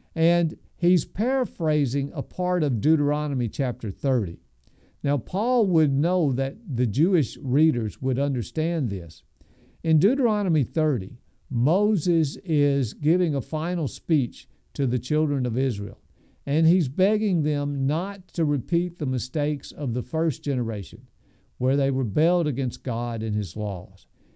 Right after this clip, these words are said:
And he's telling them, "You need to choose life or death, blessings or cursings, whether you're going to go with God's law or not." And Moses tells them that this way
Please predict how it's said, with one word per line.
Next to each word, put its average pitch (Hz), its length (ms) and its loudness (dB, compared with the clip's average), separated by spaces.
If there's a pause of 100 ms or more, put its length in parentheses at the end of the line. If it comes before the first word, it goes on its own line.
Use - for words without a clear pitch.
(100)
And 139 140 0
he's 147 160 0
telling 185 400 2
them, 120 240 -2
"You 175 260 2
need 190 320 2
to 156 80 -2
choose 135 640 0 (360)
life 160 540 -2
or 147 100 -2
death, 131 440 0
blessings 156 680 -2
or 143 100 -4
cursings, 131 720 -6 (540)
whether 151 240 2
you're 143 160 2
going 151 260 -2
to 131 140 -4
go 147 280 0
with 175 220 0
God's 143 340 -6
law 127 280 -2
or 110 160 -2
not." 107 340 -4 (1700)
And 151 180 2
Moses 208 540 2
tells 196 460 0
them 110 320 -6 (380)
that 143 500 0 (220)
this 151 560 2
way 156 600 0